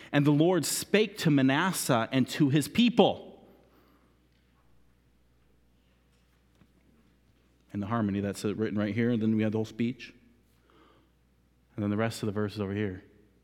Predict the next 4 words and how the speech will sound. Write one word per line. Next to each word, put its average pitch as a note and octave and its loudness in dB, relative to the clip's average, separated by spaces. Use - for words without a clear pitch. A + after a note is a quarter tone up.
But A2+ -4
they A2+ 2
would G#2+ 0
not G#2+ -2